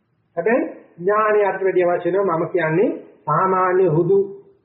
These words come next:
ගන්ධාරියෙක් නෙවෙයි.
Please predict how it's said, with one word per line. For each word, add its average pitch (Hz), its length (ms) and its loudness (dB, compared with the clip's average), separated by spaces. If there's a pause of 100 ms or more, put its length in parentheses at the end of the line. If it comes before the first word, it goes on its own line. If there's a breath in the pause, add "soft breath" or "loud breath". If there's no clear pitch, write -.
(1700)
ගන්ධාරියෙක් 170 540 2
නෙවෙයි. 165 260 -2